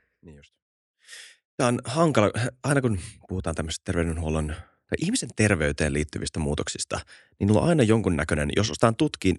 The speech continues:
sitä tarpeeksi hyvin, niin osataan mitata, mitä vaikutuksia sillä on esimerkiksi ihmisten terveyteen tai ihmiselämien menetyksiin esimerkiksi. Ja on siis oikeasti, niin kuin sanoit, faktisesti turvallisempaa loukkaantua pahasti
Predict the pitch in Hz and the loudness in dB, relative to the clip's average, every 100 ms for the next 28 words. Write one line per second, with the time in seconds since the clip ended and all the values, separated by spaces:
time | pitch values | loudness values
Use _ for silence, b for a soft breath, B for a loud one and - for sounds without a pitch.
0 | - - 95 101 - 73 - 78 69 73 | -4 -4 0 0 0 -2 -2 -4 -2 -2
1 | - 120 135 101 80 78 90 76 73 76 | 0 0 0 0 0 2 0 0 -2 -4
2 | 76 71 80 76 - 65 - - 65 60 | -4 -2 0 0 -2 -6 -8 -8 -8 -6
3 | 52 - 60 - - 69 69 78 76 73 | -6 -8 -10 -10 -10 -10 -8 -8 -6 -6
4 | - - 73 62 55 80 B B B B | -4 -4 -4 -2 -2 -2 B B B B
5 | B - - 98 90 92 117 107 120 135 | B -10 -4 0 0 0 2 2 4 2
6 | - - - - - - - - - - | 0 -2 -6 -10 -10 -12 -12 -12 -8 -8
7 | - - 90 87 110 117 107 107 101 - | -8 0 2 4 4 4 2 0 0 2
8 | 147 120 113 - 107 - 107 104 - 117 | 2 2 -6 -12 -8 0 0 0 2 2
9 | - 92 76 73 - 76 B B B - | 2 -4 -4 -6 -4 -6 B B B 4
10 | 107 90 78 78 76 71 69 71 - 85 | 4 6 2 0 -4 -2 0 0 0 0
11 | 80 - 71 69 64 69 67 - 76 | 0 -2 -4 -4 -6 -8 -8 -8 -10